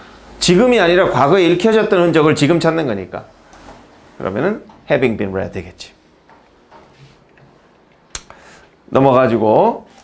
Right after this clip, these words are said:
이 부분. 얘는 수업 끝나면 바로 뭐 설명해봐라. 이렇게 해. 그게 이제 수업 테스트야. 잘 적어놓거나 기록하고 해봐. 그 다음에 노동자들은,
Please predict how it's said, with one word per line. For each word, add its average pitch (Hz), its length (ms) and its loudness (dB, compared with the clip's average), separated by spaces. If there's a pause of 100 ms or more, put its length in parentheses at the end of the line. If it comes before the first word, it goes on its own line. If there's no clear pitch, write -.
(160)
이 127 80 -2
부분. 101 240 -8 (2500)
얘는 135 140 2
수업 202 200 2
끝나면 220 340 2
바로 147 540 2 (800)
뭐 165 300 4
설명해봐라. 127 1300 2
이렇게 143 340 -2
해. 139 460 -4 (280)
그게 110 200 -6
이제 104 120 -4
수업 - 260 -2
테스트야. 120 600 -6
잘 104 460 -8 (300)
적어놓거나 120 600 -4
기록하고 107 420 -10
해봐. 123 360 -6 (880)
그 131 60 -16
다음에 156 420 0 (340)
노동자들은, 175 1120 0